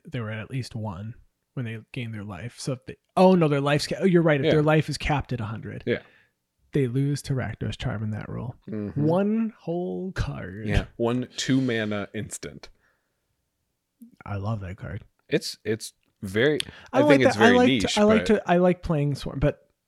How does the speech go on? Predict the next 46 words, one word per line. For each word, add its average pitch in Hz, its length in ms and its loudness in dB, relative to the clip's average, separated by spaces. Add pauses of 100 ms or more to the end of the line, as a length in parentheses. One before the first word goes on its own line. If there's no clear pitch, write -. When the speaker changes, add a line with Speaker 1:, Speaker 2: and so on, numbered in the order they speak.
Speaker 1:
sure. - 380 -8
I - 40 -8
mean, 180 300 4
if 175 200 0
you 190 160 8
are 180 80 6
making 170 300 2
more 147 160 2
than 139 120 0
a 117 40 2
hundred, 117 320 -2
you 117 120 -2
are 107 140 -6
likely 135 440 -2
winning 120 460 -4
if 147 180 0
they 117 100 -4
have 101 140 -6
haste. - 380 -12 (340)
If 160 120 0
they 160 120 8
don't, 180 320 8 (420)
everybody 175 220 0
has 139 120 0
a 127 60 -6
turn 127 300 -4
to 117 320 -4 (180)
remove 131 480 2
a 127 80 -8
bunch 117 200 -6
of 107 100 -12
one 104 260 -8
ones. 101 340 -12
Speaker 2:
Yeah. 131 180 -2 (180)
Speaker 1:
Which 170 120 -4
is - 60 -6
fairly 135 280 0
easy. - 320 -14 (380)
Speaker 2:
I 120 120 2
think 120 480 -4
one 92 260 -6
hundred 80 340 -8
is 82 200 -10
much - 280 -12
too 87 160 -10
low 78 400 -12